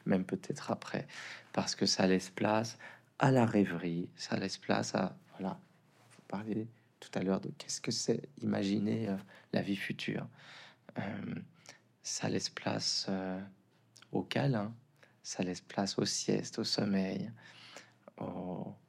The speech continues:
au rêve. Donc j'étais un enfant paresseux, et évidemment, il y a, ça, ça, ça frictionne avec le, le métier de pianiste, euh, qui balbutiait, enfin en tout cas qui venait à moi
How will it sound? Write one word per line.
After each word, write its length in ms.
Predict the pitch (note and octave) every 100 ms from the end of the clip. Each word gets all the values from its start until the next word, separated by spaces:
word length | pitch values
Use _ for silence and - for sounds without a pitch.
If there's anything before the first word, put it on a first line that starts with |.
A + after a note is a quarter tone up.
| _ _ -
au 120 | F#2
rêve. 320 | E2+ F2 F2 F#2+ - _ _ _ - - - - - _ -
Donc 140 | A2+
j'étais 240 | A2+ F#2+ G#2
un 260 | F#2 F2+
enfant 320 | F#2 F2+ - A#2
paresseux, 640 | A2+ F#2+ F2+ - C3+ C3+
et 60 |
évidemment, 520 | F#2 F2 F#2 F#2 A2 C3+
il 100 | F#2
y 40 |
a, 60 | F#2 F#2+ - - - - - - -
ça, 160 | - -
ça, 180 | - - -
ça 220 | - -
frictionne 600 | - G3+ - - F#2 -
avec 380 | F2 G2 G2 -
le, 100 | - - - - - -
le 200 | F#2+ F#2
métier 400 | G2 G2 - A#2+
de 80 |
pianiste, 640 | B2 - G2 C3 D3 - -
euh, 100 | - - - - - - - - _ -
qui 140 | -
balbutiait, 720 | F2 F2 E2+ G2+ - - F3
enfin 200 | - -
en 60 | -
tout 100 | -
cas 120 | G2
qui 160 | G2 G2
venait 280 | G2 G#2 G#2
à 100 | G2
moi 300 | G2 A#2+